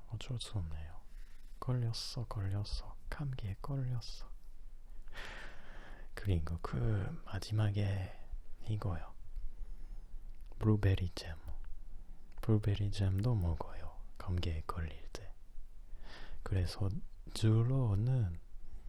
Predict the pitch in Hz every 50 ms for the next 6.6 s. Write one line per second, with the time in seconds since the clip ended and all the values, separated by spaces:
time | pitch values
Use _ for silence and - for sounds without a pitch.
0 | - - - - - - - - - - - 82 80 80 - - 92 92 90 92
1 | 95 95 98 98 95 92 101 101 98 - - - - - - - - - - -
2 | - - - - - - - - - - - - - - - - - - - -
3 | - - - - - - - - - - - - 110 107 110 117 117 117 - -
4 | - 107 - - - - - - 120 117 117 117 117 117 113 - - - - -
5 | - - - - - - - - - - - - - - - - - - - -
6 | 110 107 113 127 139 139 127 110 101 98 98 95